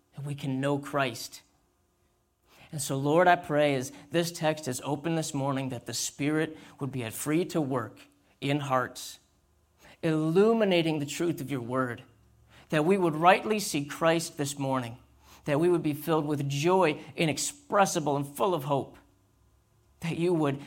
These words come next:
set us free from our sin and set us free to live for your glory and for the good of all peoples.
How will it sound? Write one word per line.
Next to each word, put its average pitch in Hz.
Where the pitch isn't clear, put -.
set 190
us 160
free 196
from 165
our 139
sin 170
and 151
set 160
us 156
free 208
to 170
live 170
for 170
your 175
glory 170
and 143
for 160
the 151
good 160
of 147
all 139
peoples. 131